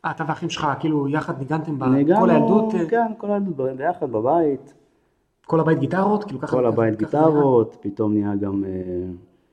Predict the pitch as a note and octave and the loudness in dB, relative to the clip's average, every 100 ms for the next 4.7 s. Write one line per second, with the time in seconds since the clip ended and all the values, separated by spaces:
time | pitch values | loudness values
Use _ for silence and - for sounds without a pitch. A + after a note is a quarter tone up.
0 | _ _ _ - F#2 F2+ F#2 D#3 D#3+ C3 | _ _ _ -14 -8 -6 -2 2 2 2
1 | A2 G2+ G2+ G#2 G2+ G2+ G2+ G2+ G2 - | 0 -2 -4 -2 0 0 -2 -4 -6 0
2 | D3 E3+ F3 E3+ E3+ D#3 D3+ D3 C#3+ C3+ | 6 10 10 8 4 -2 0 2 2 2
3 | B2+ A#2 A#2 A#2+ C3 B2 A#2 A#2+ B2+ B2 | 0 -4 -6 -8 -4 -6 -6 -4 -4 -4
4 | B2+ A#2 A#2 A2+ G#2+ G#2 | -4 -6 -4 -2 -4 -8